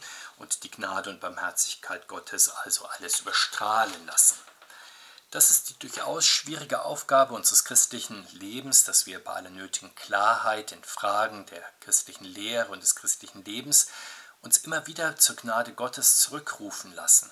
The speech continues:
Und dazu ermahnt der Apostel Paulus die Gemeinden. Wir überlegen, mit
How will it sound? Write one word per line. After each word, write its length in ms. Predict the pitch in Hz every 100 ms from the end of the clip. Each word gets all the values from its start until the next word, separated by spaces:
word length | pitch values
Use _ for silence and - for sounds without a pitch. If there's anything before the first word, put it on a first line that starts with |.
| -
Und 140 | _ 101
dazu 260 | 92 -
ermahnt 540 | 92 90 104 143 - 127
der 80 |
Apostel 420 | 120 127 120 - 117
Paulus 540 | - 113 113 113 -
die 100 | -
Gemeinden. 600 | 98 95 95 98 - 95 _ - - - - - _ _
Wir 320 | 107 98 95 - _ _ _ _ _
überlegen, 600 | - 95 101 107 110 98
mit 320 | 87 -